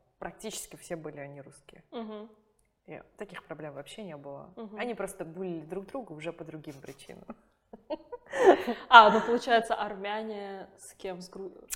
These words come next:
Speaker 1: Со
Speaker 2: с
Speaker 1: всеми.
Speaker 2: азербайджанцами?
Speaker 1: Дагестанцы, азербайджанцы,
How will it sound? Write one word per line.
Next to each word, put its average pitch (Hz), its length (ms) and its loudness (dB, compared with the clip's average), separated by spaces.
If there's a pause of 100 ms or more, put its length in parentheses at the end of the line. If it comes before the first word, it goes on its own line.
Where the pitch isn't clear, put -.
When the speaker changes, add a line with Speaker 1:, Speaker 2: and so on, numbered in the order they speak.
(120)
Speaker 1:
Со 202 220 -6
Speaker 2:
с 190 40 -8
Speaker 1:
всеми. 175 340 -4
Speaker 2:
азербайджанцами? 208 180 -6
Speaker 1:
Дагестанцы, 202 760 0
азербайджанцы, 180 1200 -4